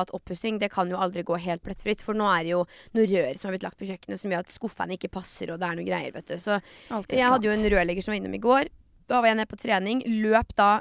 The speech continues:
Speaker 1: eller han ringte meg liksom egentlig bare litt sånn ut av det blå, bare sånn, "Da er jeg på vei fra Ski."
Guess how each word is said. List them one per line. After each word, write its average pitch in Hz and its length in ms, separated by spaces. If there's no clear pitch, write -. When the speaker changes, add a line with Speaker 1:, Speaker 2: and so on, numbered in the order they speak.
Speaker 1:
eller 262 160
han 320 160
ringte 330 400
meg 214 140
liksom 233 180
egentlig 196 180
bare 214 140
litt 196 140
sånn 185 180
ut 202 160
av 190 80
det 190 80
blå, 190 180
bare 196 140
sånn, 185 160
"Da 339 80
er 403 220
jeg 339 80
på 381 100
vei 302 160
fra 339 80
Ski." 392 220